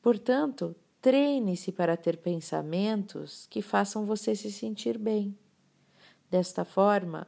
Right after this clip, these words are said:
a sua vida será sempre criada a partir da alegria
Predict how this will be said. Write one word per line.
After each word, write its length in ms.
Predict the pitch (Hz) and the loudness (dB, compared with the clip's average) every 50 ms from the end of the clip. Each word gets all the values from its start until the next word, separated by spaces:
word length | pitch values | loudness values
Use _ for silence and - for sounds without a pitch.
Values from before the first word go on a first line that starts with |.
| _ | _
a 80 | - 180 | -6 -6
sua 300 | 175 - - 190 185 175 | -6 -4 -2 0 0 0
vida 440 | 165 170 185 202 214 175 175 170 170 | -2 -2 -4 -4 -2 0 0 0 0
será 640 | - - - - - - 202 190 185 190 190 190 | -4 -6 -8 -8 -2 2 4 4 4 4 4 0
sempre 600 | 190 - - - 254 277 294 294 285 - 269 269 | -2 -4 -2 0 0 0 0 -2 -4 -4 -6 -6
criada 600 | 277 - 254 254 214 175 165 165 165 165 185 185 - _ - - - _ _ _ | -4 -4 -2 2 2 2 2 2 0 -2 -6 -6 -8 _ -20 -20 -20 _ _ _
a 80 | 185 180 | -10 -2
partir 460 | - 175 160 165 - - 170 165 165 | 0 0 0 0 -2 -4 -4 -2 0
da 160 | 160 165 160 | 0 0 0
alegria 840 | 151 156 156 147 143 156 156 175 190 202 214 220 233 233 240 247 | 0 -2 -4 -4 -6 -6 -4 -2 0 0 2 2 2 0 0 -4